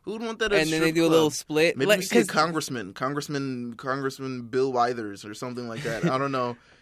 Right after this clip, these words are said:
Speaker 1: It's like, "Is that congressman?" Is
Speaker 2: Nah, you see, first of all,
Speaker 1: Is that
Speaker 2: first
Speaker 1: the
Speaker 2: of all,
Speaker 1: district
Speaker 2: first of all,
Speaker 1: council leader?
Speaker 2: you're gonna see, like, wild political officials with wild other political officials from other countries
Speaker 1: Mm-hmm.
Speaker 2: wilding out.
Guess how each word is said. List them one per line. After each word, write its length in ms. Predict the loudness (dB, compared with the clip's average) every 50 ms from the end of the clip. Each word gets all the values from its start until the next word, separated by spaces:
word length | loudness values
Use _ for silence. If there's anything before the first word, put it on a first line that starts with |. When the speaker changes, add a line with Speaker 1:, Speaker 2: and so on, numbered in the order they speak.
| _ _
Speaker 1:
It's 80 | -20
like, 100 | -18 -18
"Is 100 | -16 -16
that 120 | -16 -14 -12
congressman?" 560 | -12 -12 -12 -12 -10 -10 -10 -10 -10 -12 -12
Is 140 | -14 -14 -10
Speaker 2:
Nah, 320 | -4 0 2 2 4 4 4
you 180 | 4 2 2
see, 300 | 0 0 0 0 0 0
first 380 | -2 -2 0 2 2 2 2 0
of 80 | 0
all, 80 | 2 4
Speaker 1:
Is 60 | 4
that 60 | 4 4
Speaker 2:
first 160 | 4 2 4
Speaker 1:
the 40 | 2
Speaker 2:
of 40 | 2
all, 40 |
Speaker 1:
district 220 | 2 2 2 0 0
Speaker 2:
first 100 | 0 0
of 60 | 0
all, 60 | 0 2
Speaker 1:
council 200 | 2 0 0 -2
leader? 200 | -2 -4 -6 -2
Speaker 2:
you're 160 | 0 2 4
gonna 160 | 4 4 2
see, 200 | 2 0 0 0
like, 220 | 2 4 4 4 2
wild 380 | 2 4 6 6 6 6 4
political 380 | 2 2 2 2 2 2 0 -2
officials 480 | -2 0 -2 -2 -2 -2 -4 -4 -2 -2
with 180 | -2 -2 -2
wild 380 | 0 2 4 6 6 6 4 2 0
other 280 | 0 2 2 2 0
political 400 | 0 -2 -2 -2 -2 0 -2 -4
officials 420 | -2 -2 -4 -4 -4 -4 -6 -8 -6
from 140 | -6 -4
other 180 | -2 -2 -2 -2
countries 540 | -2 -2 -2 -2 -2 -2 -2 -2 -2 -4 -6
Speaker 1:
Mm-hmm. 320 | -8 -10 -10 -10 -8 -4 0
Speaker 2:
wilding 500 | 2 4 6 6 6 4 2 0 -2 -4
out. 360 | -2 0 0 0 -2 -4